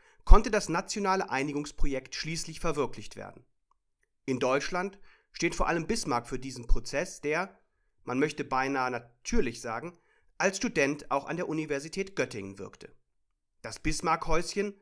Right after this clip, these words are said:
seine ehemalige Studentenbude, können Sie bei einem Spaziergang um den Wall aus der Nähe bewundern. Die Reichsverfassung, die im Januar achtzehnhunderteinundsiebzig in Kraft trat,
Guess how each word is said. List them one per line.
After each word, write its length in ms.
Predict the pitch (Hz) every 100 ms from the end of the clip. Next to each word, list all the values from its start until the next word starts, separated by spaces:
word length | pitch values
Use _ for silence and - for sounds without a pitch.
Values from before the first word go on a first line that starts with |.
| _ _ _
seine 220 | 131 123
ehemalige 540 | 131 139 135 123 123 123
Studentenbude, 800 | 131 131 160 - 147 175 170 175 _ - _
können 240 | - 220 233
Sie 100 | 220
bei 120 | 143
einem 180 | 165 170
Spaziergang 640 | - 143 - 208 202 175
um 100 | 147
den 160 | 156
Wall 200 | 131 123 -
aus 120 | 135
der 120 | 190
Nähe 220 | 135 113
bewundern. 440 | 120 - 110 101 - _ _ _ _ _ _ _ _ - _ _ _ _ - _ _ - - - -
Die 120 | 139
Reichsverfassung, 840 | 131 190 247 - 117 117 101 131 - _ _ _ _
die 100 | 147
im 100 | 143
Januar 380 | 131 147 165 143
achtzehnhunderteinundsiebzig 840 | 139 - 147 131 131 120 165 - 131
in 100 | 120
Kraft 300 | - 196 -
trat, 280 | 120 156